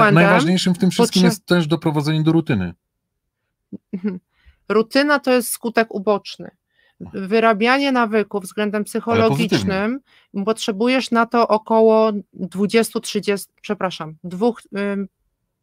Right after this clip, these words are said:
Speaker 1: miesięcy, trzech miesięcy, żeby rutyna weszła w nawyk. Więc
Speaker 2: Mhm.
Speaker 1: to się wyrobi.
Speaker 2: Mhm.
Speaker 1: To spokojnie, tylko rób, co mówię.
Speaker 2: Mhm.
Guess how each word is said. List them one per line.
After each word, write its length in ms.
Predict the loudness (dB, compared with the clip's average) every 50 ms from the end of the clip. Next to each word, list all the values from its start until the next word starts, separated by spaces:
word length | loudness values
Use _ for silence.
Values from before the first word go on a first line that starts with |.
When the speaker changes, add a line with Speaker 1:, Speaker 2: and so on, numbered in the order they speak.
| _
Speaker 1:
miesięcy, 640 | -6 -6 -2 -2 -2 -2 -2 -2 -4 -4 -2 -4 -4 -6 _ _ _ _ _ _ _ _
trzech 340 | -10 -2 0 0 2 2 0
miesięcy, 760 | 0 0 0 -2 -2 -2 -2 -2 -6 -6 -6 -6 -6 -6 -8 _ _ _ _ _ _ -10
żeby 480 | -6 -2 0 0 0 0 -2 -2 -2 -2
rutyna 500 | -2 -2 -2 -2 -2 -2 -2 0 0 0
weszła 340 | 0 -2 -4 -4 -4 -4 -6
w 100 | -4 -2
nawyk. 540 | 0 2 2 2 2 0 -4 -10 -12 _ _ _ _ _ -6
Więc 120 | -4 -2 -2 -2
Speaker 2:
Mhm. 80 | -2 0
Speaker 1:
to 100 | -2 -2
się 220 | 0 -2 -2 -2
wyrobi. 600 | -2 0 0 2 4 4 4 2 0 -6 -16 -18 -20 _ _ _
Speaker 2:
Mhm. 340 | -8 -8 -6 -6 -8 -10 -14 -18 _ _ _ _ _ _ _
Speaker 1:
To 100 | -12 -12
spokojnie, 600 | -8 -4 -2 -2 0 4 4 4 4 2 0 -4
tylko 320 | -8 -8 -8 -4 -2 -2 -2
rób, 160 | -2 -4 -6 _
co 380 | -6 -2 0 0 0 0 -4 _ _ _ _ _ _ _
mówię. 440 | -2 -2 0 0 -2 -4 -8 -10 -12 -14 _ _ _ _ -16
Speaker 2:
Mhm. 300 | -16 -12 -10 -10 -10